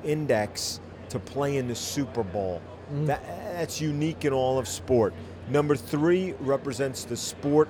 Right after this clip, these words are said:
Speaker 1: at its roots. Back to the fact that you go to the very first golf course that really ever sanctioned an event at Saint Andrews. And then there's the P G A
Speaker 2: Yeah.
Speaker 1: with the huge trophy. The trophy
Speaker 2: <laughs>
Speaker 1: named after somebody who owned a chain of department stores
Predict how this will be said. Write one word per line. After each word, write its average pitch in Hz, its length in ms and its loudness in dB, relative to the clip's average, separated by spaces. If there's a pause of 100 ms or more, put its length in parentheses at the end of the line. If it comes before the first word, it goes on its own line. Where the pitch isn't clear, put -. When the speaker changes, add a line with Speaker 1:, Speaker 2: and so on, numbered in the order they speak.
Speaker 1:
at 127 140 2
its 120 240 0
roots. 127 480 0 (240)
Back 143 200 -2
to 147 80 -4
the 131 100 0
fact 135 320 -4
that 131 100 -4
you 123 120 -2
go 131 160 4
to 127 80 2
the 113 80 -2
very 131 240 4
first 127 380 -4
golf 127 300 -2
course 117 400 0 (460)
that 123 160 2
really 131 360 4
ever 131 200 0
sanctioned 127 640 -4
an 117 80 0
event 117 420 0
at 127 120 -8
Saint 120 240 -2
Andrews. 104 640 -4 (1000)
And 127 160 -2
then 123 160 0
there's 113 220 -4
the 110 80 -8
P 117 220 -4
G 113 140 -4 (120)
A 117 140 4
Speaker 2:
Yeah. 117 60 0
Speaker 1:
with 113 240 -4
the 120 80 -2
huge 110 440 -2
trophy. 104 460 2 (440)
The 117 60 -6
trophy 139 440 2
Speaker 2:
<laughs> 131 140 0
Speaker 1:
named 131 200 0
after 123 300 4
somebody 120 500 2 (240)
who 139 160 -2
owned 127 320 0
a 120 60 0
chain 123 300 0
of 104 100 -4
department 117 560 2
stores 101 540 -4